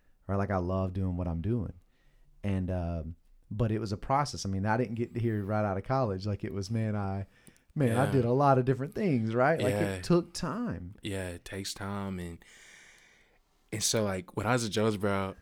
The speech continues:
Speaker 2: I would go to Conway to go to the dentist. And so, like, when I go to the dentist, when I go places, like, if you know me, I'm gonna talk to you.
Speaker 1: Yep.
Speaker 2: You know what I mean? And so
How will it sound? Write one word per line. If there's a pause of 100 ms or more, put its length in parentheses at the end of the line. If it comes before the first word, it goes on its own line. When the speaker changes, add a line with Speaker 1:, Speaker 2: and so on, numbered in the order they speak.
(200)
Speaker 2:
I
would
go
to
Conway (260)
to
go
to
the
dentist. (260)
And
so,
like,
when
I
go
to
the
dentist,
when
I
go
places,
like,
if
you
know
me,
I'm
gonna
talk
to
you.
Speaker 1:
Yep.
Speaker 2:
You
know
what
I
mean?
And
so